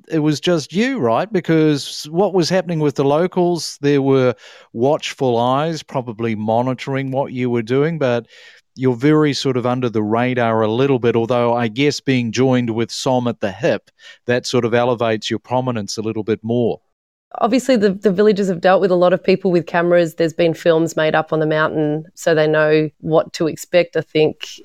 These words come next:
Speaker 2: the fear is about portraying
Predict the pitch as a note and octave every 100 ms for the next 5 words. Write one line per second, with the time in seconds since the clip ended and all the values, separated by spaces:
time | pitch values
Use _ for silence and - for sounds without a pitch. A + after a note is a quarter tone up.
0 | - - E3+ - E3+ D#3+ E3 D#3 D#3 D#3+
1 | D3+ C#3+ - - F3 - E3 D#3 D#3+ D#3+
2 | D#3